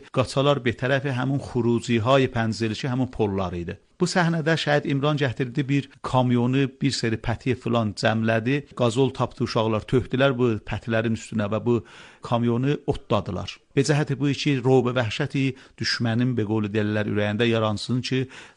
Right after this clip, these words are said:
e, be istilah Pəncəlinin içində biz varıq və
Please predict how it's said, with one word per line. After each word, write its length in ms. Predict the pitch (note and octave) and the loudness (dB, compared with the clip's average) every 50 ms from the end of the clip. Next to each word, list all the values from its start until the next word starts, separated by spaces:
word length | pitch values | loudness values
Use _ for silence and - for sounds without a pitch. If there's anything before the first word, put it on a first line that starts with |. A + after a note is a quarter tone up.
| _ - | _ -8
e, 240 | G2+ G2+ G2 G2 G2 F#2+ | -6 -4 -4 -4 -4 -4
be 100 | A2 G#2 | -4 -4
istilah 400 | - - - G#2+ G#2 G#2 G2 - | -4 -6 -4 -4 -4 -4 -4 -4
Pəncəlinin 720 | - A2+ A2 G#2 G2 F#2+ A2+ G#2+ G#2 G#2+ G#2+ A2 - - | -4 -4 -4 -4 -2 -2 -2 -2 -2 -2 -2 -2 -4 -6
içində 540 | - - - - B2+ G#2+ G#2+ A2 A#2 B2+ B2+ B2 - - - - | -8 -8 -6 -4 -4 -2 -2 -2 -2 -2 -2 -4 -10 -16 -10 -6
biz 220 | A#2 G#2 G2 F#2 G2 | -6 -6 -4 -2 0
varıq 400 | A#2 C3 C#3 D3+ D#3 C3+ A2+ A2 | 2 2 2 2 0 -4 -4 -2
və 220 | A2+ B2 C#3 C#3 | -2 0 0 0